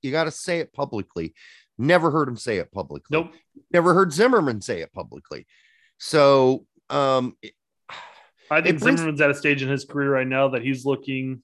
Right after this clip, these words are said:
Speaker 2: and saying, "You know, I can, I can play comfortably and get paid well enough here, and I'm a consistent starter." And it, it,
Speaker 1: Well
Speaker 2: I vie, I vie for a spot in the national team.
Speaker 1: I understand Zimmerman. He's old.
Speaker 2: Yes.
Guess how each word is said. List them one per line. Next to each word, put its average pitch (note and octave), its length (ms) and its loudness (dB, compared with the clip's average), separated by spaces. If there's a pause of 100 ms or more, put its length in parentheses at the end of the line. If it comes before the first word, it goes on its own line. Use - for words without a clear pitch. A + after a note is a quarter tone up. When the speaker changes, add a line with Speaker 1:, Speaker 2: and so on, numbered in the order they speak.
(100)
Speaker 2:
and C3+ 160 -10
saying, B2+ 440 -6 (220)
"You F#3+ 60 -6
know, F3+ 140 0
I F#3 140 0
can, F#3+ 160 -4
I D#3 140 -2
can E3 180 -6
play D#3+ 140 -2
comfortably D#3 520 -4
and C#3+ 80 -4
get D3 160 -6
paid C3+ 260 -4
well C3 220 -2
enough C3 280 -6
here, B2 360 -6 (500)
and G2+ 120 -10
I'm C3+ 140 -2
a C3 40 -2
consistent C#3 520 -8
starter." G#2+ 480 -6 (680)
And C3 160 -4
it, D3+ 120 -6
it, D3 100 -2
Speaker 1:
Well D#3 140 0
Speaker 2:
I D3 100 2
vie, C#3+ 340 0
I C#3+ 120 0
vie D3 200 2
for D3 220 -2
a B2+ 60 -4
spot B2+ 260 -2
in A#2 60 -8
the A#2 60 -8
national A#2 380 -8
team. G#2+ 200 -18
Speaker 1:
I F#3+ 160 2
understand F3 520 -2
Zimmerman. D3+ 460 -4
He's C3 220 -6
old. D#2+ 340 -6
Speaker 2:
Yes. A2 260 -18